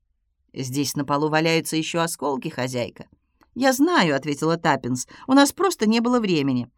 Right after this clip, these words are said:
Со стеклом лучше не рисковать. Вы же знаете, что это такое. Крошечный кусочек может причинить вам массу хлопот, даже убить вас, ежели попадет вам в кровь. Помню мисс Лавинию Шотакомб.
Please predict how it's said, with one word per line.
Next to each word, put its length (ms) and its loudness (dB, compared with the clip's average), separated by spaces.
Со 160 -2
стеклом 440 0
лучше 280 2
не 120 0
рисковать. 560 -4
Вы 140 4
же 120 4
знаете, 400 2
что 160 -4
это 200 -2
такое. 480 -8
Крошечный 560 0
кусочек 480 -6
может 300 -2
причинить 480 -4
вам 160 0
массу 360 -4
хлопот, 520 -6
даже 320 0
убить 440 -2
вас, 240 -6
ежели 380 6
попадет 460 -2
вам 160 0
в 60 -6
кровь. 340 -8
Помню 500 4
мисс 500 0
Лавинию 880 2
Шотакомб. 680 -2